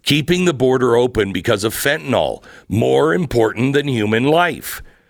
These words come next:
We are becoming a culture of death. And this suicide and the praise from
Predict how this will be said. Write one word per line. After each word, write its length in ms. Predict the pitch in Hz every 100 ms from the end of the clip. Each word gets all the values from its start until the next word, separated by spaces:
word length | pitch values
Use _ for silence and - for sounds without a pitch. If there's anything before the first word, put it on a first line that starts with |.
| - - _ _
We 220 | 113 156
are 100 | 208
becoming 580 | 202 185 147 135 120 120 -
a 80 |
culture 480 | 113 120 117 - 117 -
of 220 | 131 104
death. 580 | 107 170 113 - - - - _ _ _ _ _ _ _ _ _ _ _ -
And 160 | 127 139
this 160 | 151
suicide 920 | - 175 196 190 - 101 80 90 95 - _ -
and 240 | 139 139
the 80 | 127
praise 1000 | - - 175 202 226 214 110 76 - - - _ _ -
from 580 | - 143 131 127 110